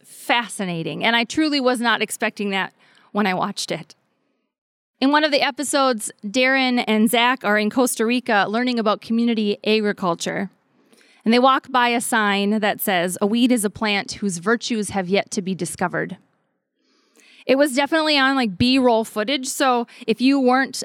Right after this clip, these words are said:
actively thinking about weeds and wheat, you might have just breezed on past it. But I had been thinking about weeds a lot already when I saw this episode. And so, of course,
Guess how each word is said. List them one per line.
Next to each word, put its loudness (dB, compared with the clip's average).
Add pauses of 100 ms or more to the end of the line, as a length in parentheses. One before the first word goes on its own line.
actively 0
thinking -2
about 2
weeds 0
and -2
wheat, 0
you 0
might 4
have -2
just -4
breezed -2
on 0
past -6
it. -8
But 0
I 4
had -2
been -2
thinking -2
about 2
weeds 0
a 0
lot 2
already 0
when -2
I -2
saw 4
this 0
episode. 0 (680)
And 4
so, 4
of -2
course, 2